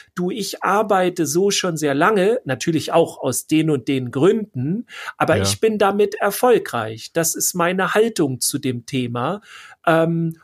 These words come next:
Speaker 1: und das, das, also, dass das auch ein Argument genauso sein kann.
Speaker 2: Also die Argumentation über, über Beispiele einfach, über, ja, ge-, gemachte Erfahrung einfach.
Speaker 1: Also
Speaker 2: Mal
Speaker 1: einmal
Speaker 2: allgemein.
Speaker 1: das oder einfach zu sagen, ich habe
Speaker 2: Ja.
Speaker 1: damit Erfolg.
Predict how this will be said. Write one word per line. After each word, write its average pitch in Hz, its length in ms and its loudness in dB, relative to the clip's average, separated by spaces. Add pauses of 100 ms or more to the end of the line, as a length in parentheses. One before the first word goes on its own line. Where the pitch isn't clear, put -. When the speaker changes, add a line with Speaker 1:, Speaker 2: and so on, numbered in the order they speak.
(100)
Speaker 1:
und 175 260 0
das, 220 360 2
das, - 500 -2
also, 151 220 0
dass - 280 0
das - 400 0
auch 254 300 4
ein 131 180 2
Argument 117 680 -2
genauso 113 440 -4
sein 110 400 -8
kann. 117 340 -10 (260)
Speaker 2:
Also 95 160 0
die 98 160 2
Argumentation 101 840 2
über, 101 460 4
über 98 160 2
Beispiele 98 580 2
einfach, 87 420 0
über, 90 420 0 (300)
ja, 95 200 0
ge-, - 240 -6
gemachte 104 360 0
Erfahrung 95 420 0
einfach. 82 360 -4 (460)
Speaker 1:
Also 170 200 2
Speaker 2:
Mal 180 100 6
Speaker 1:
einmal 156 180 4
Speaker 2:
allgemein. 143 220 2
Speaker 1:
das - 360 0
oder 202 240 4
einfach 143 400 -2
zu - 220 -4
sagen, 202 580 0
ich 175 320 -6
habe 127 320 0
Speaker 2:
Ja. 87 60 2
Speaker 1:
damit 156 340 0
Erfolg. 135 720 -2